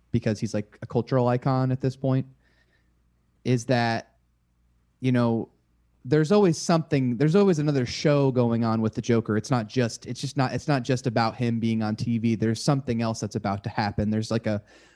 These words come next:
flying Gerber baby doll that's gonna explode and kill a bunch of people, like, across the city. And this is just some big distraction. So, um, with that, I don't, I don't wanna ramble too long about it. I, I have a lot of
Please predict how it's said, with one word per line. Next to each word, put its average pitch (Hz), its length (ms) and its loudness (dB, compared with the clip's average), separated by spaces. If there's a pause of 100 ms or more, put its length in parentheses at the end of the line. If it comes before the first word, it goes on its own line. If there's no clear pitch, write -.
(100)
flying 135 500 2
Gerber 120 360 2
baby 113 360 -2
doll 107 240 0
that's 110 160 -4
gonna 110 160 -2
explode 113 640 -4
and 110 100 -6
kill 113 220 0
a - 20 0
bunch 107 220 -4
of 110 100 -6
people, 107 320 0
like, 104 160 -2
across 107 320 -2
the 110 80 -8
city. 107 380 -2
And 107 100 0
this 107 140 -4
is 104 80 -4
just - 180 -8
some 107 140 0
big 104 160 -4
distraction. 101 680 -6
So, 107 340 0 (520)
um, 98 500 -4 (1300)
with 131 140 -2
that, 165 160 2
I 165 160 4
don't, 165 220 2
I 147 80 2
don't 185 100 4
wanna 185 160 2
ramble 156 340 2
too 143 240 2
long 147 320 2
about 107 300 -2
it. 107 80 -2
I, 113 280 -2
I 113 100 -6
have 123 180 -2
a 120 60 -6
lot 113 200 -4
of 104 180 -6